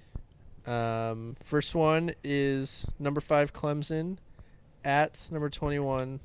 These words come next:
Wake Forest. Clemson is, um, seven-point favorites, minus seven.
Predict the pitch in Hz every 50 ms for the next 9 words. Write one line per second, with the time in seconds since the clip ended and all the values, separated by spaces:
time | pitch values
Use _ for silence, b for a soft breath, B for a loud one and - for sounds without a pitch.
0 | - - - 127 127 127 - - - 123 117 110 131 160 - - - - - -
1 | - - - - - - - - - - - - - 131 127 127 127 131 117 117
2 | 117 113 113 113 113 113 - - - - - - - - - - - - - -
3 | - - - 120 113 107 104 104 104 101 117 - - - - - 131 127 123 -
4 | 139 127 - - 120 113 107 139 160 - - - 113 113 113 113 - - 123 120
5 | 127 151 170